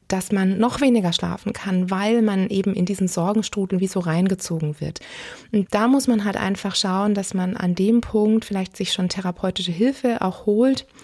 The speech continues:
und wirklich auch vielleicht, wenn man jetzt diese Kriterien, die wir vorher besprochen hatten, noch nicht erfüllt. Wenn der Leidensdruck da ist, dann sollte man möglichst früh ansetzen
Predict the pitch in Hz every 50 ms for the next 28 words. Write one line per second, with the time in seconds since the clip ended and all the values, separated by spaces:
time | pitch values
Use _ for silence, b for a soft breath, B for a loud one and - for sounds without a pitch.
0 | B B B B B B B - 208 214 196 - - 180 - 240 247 - 233 214
1 | - - - 208 220 - - - 233 202 202 208 233 220 - 226 202 196 190 190
2 | 196 190 - - 196 185 185 - - - 196 - - 247 254 262 254 240 226 202
3 | 202 190 - - 202 190 196 - - - - - 202 196 202 185 185 185 - -
4 | 165 B B B B B 214 214 - - 196 214 226 233 - - - - - -
5 | 175 170 180 - - 208 202 196 208 196 196 202 208 247 294 294 269 - - -
6 | 214 - - - 190 190 196 - - 160 - - 180 175 170 190 190 208 220 -
7 | - 202 196 185 185 185 180 - 185 - - - - - - 226 240 254 240 -
8 | 208 202 214 220 220 208 196 190 - - 196 175